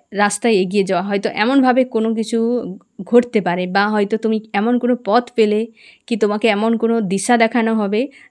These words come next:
যাতে তুমি আরও স্পিরিচুয়ালি হও এবং তোমার পাওয়ারকে জানার চেষ্টা করো। একটা যে আত্মবিশ্বাস তোমার বেড়ে যাবে। এই যে মাস্কুলাইন এবং ফেমিনাইন উভয়ের ক্ষেত্রে, যেহেতু একটা টুইন ফ্লেম জার্নির নেক্সট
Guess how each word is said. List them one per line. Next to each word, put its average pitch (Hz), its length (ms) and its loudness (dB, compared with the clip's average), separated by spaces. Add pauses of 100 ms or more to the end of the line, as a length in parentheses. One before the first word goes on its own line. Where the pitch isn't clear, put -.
(120)
যাতে 196 360 0
তুমি 226 220 0
আরও 196 200 0
স্পিরিচুয়ালি 247 640 0
হও 254 280 0 (420)
এবং 233 680 2
তোমার 214 260 -2 (140)
পাওয়ারকে 208 480 0
জানার 190 320 -2
চেষ্টা 190 420 -6
করো। 185 240 -4
একটা 214 240 -4
যে 247 300 -2 (320)
আত্মবিশ্বাস 202 920 -2
তোমার 214 240 -2
বেড়ে 185 300 -2
যাবে। 190 300 -2 (400)
এই 277 260 4
যে 302 300 2 (160)
মাস্কুলাইন 262 600 -2
এবং 240 280 -2
ফেমিনাইন 202 340 -2
উভয়ের 233 440 2
ক্ষেত্রে, 190 440 -4
যেহেতু 226 340 0
একটা 247 120 -2 (160)
টুইন 285 260 2
ফ্লেম 240 300 0
জার্নির 202 440 0
নেক্সট 214 500 -2